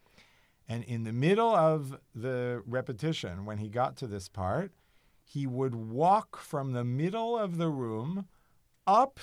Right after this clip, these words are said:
to the ark, up to the Aron Kodesh in front of the room, and bow down flat on the floor."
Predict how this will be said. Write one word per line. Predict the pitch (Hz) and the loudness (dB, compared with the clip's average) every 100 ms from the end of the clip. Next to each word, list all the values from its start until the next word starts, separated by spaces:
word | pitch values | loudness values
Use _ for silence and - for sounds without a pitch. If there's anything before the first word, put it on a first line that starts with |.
| - | -6
to | 262 | -4
the | 240 254 | -4 -4
ark, | 196 208 160 233 - - _ _ _ - | 0 2 2 0 -8 -20 _ _ _ -4
up | 190 240 - | 2 2 0
to | 262 | -6
the | 269 214 | -2 2
Aron | 226 226 220 | 4 2 0
Kodesh | 196 190 190 175 | 0 0 0 0
in | 180 | -2
front | - 175 151 | 0 0 0
of | 139 | 0
the | |
room, | 135 135 175 277 254 _ _ _ _ | 0 2 2 0 -6 _ _ _ _
and | 208 196 | 4 6
bow | 160 156 156 | 8 8 6
down | 147 139 | 4 2
flat | 123 139 117 | 0 2 4
on | 110 101 | 2 -2
the | 90 | -6
floor." | 82 | -10